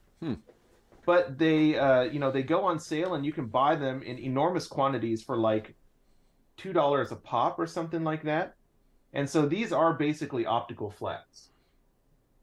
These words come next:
Speaker 2: So just wanted to point out to people that these are out there. Sometimes people think that optical flats are, uh, really expensive, but there's absolutely no reason that they need to be.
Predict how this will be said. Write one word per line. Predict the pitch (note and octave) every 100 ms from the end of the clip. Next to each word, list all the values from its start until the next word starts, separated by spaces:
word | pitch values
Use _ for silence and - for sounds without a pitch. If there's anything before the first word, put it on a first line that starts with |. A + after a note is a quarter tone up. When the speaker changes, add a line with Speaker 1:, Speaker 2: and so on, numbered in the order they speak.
| _ -
Speaker 2:
So | C3
just | A#2 D3+ D#3
wanted | C#3+ A#2
to |
point | - D3+ C#3+
out | C3 B2+
to | G#2
people | A#2 A2 A2 G#2+
that | A2 G2+
these | C#3 A#2+
are | A2
out | A2+ A2+
there. | G2+
Sometimes | C#3 C3+ C3+ G#2+
people | C3+ A#2+ A2
think | A#2+ A2
that | G#2+
optical | A2 A#2 G#2+ G2+
flats | A2+ A2 G#2
are, | G2+ F#2+ F#2+ - _ _ - - -
uh, | G#2 G2+ G2 -
really | A2 C3+ C#3 -
expensive, | - - B2 C3+ - E3 E3
but | A2
there's | A2+ A2
absolutely | B2 B2 A#2 A2+ G#2+ G#2+
no | G#2+
reason | G2+ G2 G2 F#2+
that | F2+
they | F#2
need | G2 G2
to | -
be. | F2+